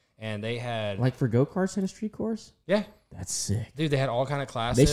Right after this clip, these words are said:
Speaker 2: should do that in Mooresville.
Speaker 1: They had, <laughs> it was funny, they, I remember this vividly. I was, like, twelve or thirteen, but they had all the prisoners working. Like, the, the, the city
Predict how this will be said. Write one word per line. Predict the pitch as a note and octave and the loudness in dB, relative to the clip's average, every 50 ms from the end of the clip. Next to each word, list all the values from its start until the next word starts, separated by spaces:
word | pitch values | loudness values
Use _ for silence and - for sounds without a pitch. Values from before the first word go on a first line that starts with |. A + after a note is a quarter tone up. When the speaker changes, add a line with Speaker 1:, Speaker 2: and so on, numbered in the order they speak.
| A3+ | 6
Speaker 2:
should | D3 B2+ | 8 10
do | C#3+ D#3 | 12 12
that | D#3 D3 B2+ | 12 10 8
in | B2+ A2+ G#2 | 4 2 2
Mooresville. | G2 G2+ A2 A#2 A#2 G2+ F#2+ F#2+ F2+ D#2+ C#2 C#2 - - | 2 2 2 2 2 0 0 -2 -4 -4 -4 -6 -6 -4
Speaker 1:
They | A2 A#2 B2 C3 | 0 0 2 2
had, | B2+ B2 A#2+ A#2+ A2+ A2+ A2 - _ _ - | 2 2 0 0 0 -2 -4 -10 _ _ 6
<laughs> | - D3+ D3+ - | 6 6 6 4
it | - C3 | -4 -4
was | B2 - | -4 -2
funny, | - D3 D3+ C#3+ B2+ | -2 0 0 2 2
they, | A#2+ A#2+ A#2+ - | 2 0 0 0
I | G#2 A2 | -2 -2
remember | A#2 A#2 A#2+ B2+ B2 A#2 | -2 -2 -2 -4 -4 -6
this | G#2+ F#2 | -6 -8
vividly. | F2+ G2 A#2+ A#2 A2 F#2 F#2+ F#2+ F2+ | -8 -8 -6 -6 -6 -6 -6 -6 -6
I | F2 | -6
was, | F2+ F#2 F2 - - _ _ _ _ _ _ _ | -6 -8 -10 -14 -18 _ _ _ _ _ _ _
like, | _ _ | _ _
twelve | - - A#2 A2 G#2+ G2+ G2 | -12 -8 -6 -4 -4 -4 -6
or | F#2 | -6
thirteen, | F#2+ G2+ F#2 - A2 G#2 F#2+ F2 - _ _ _ _ _ _ _ | -6 -8 -6 -6 -6 -6 -6 -6 -10 _ _ _ _ _ _ _
but | - G#2+ | -8 -4
they | A#2+ | -2
had | A#2 A2+ G#2+ - - _ _ _ _ | 0 0 -2 -4 -8 _ _ _ _
all | - C3 C#3 C3+ | -2 0 0 0
the | A#2+ | -2
prisoners | G2 - C3 B2+ A#2 - A2+ F#2+ F2+ F#2 - - - - - | -2 -2 -2 0 0 -2 -4 -8 -8 -8 -10 -12 -12 -14 -10
working. | G#2+ A2 A#2 A2+ - F#2+ D#2+ E2 E2+ _ _ _ _ _ _ _ - | -6 -4 -4 -4 -4 -8 -14 -16 -18 _ _ _ _ _ _ _ -8
Like, | G#2 F#2+ F#2 F2+ - - | -4 -4 -4 -4 -6 -8
the, | A2 G#2 G2 | -8 -8 -6
the, | F2+ G2+ G2+ G2 - - - | -6 -6 -6 -6 -6 -8 -6
the | G#2+ F#2+ | -6 -6
city | - - - C3+ C3 B2+ A#2+ A2+ A2 G#2+ | -4 -2 0 0 2 2 2 2 0 0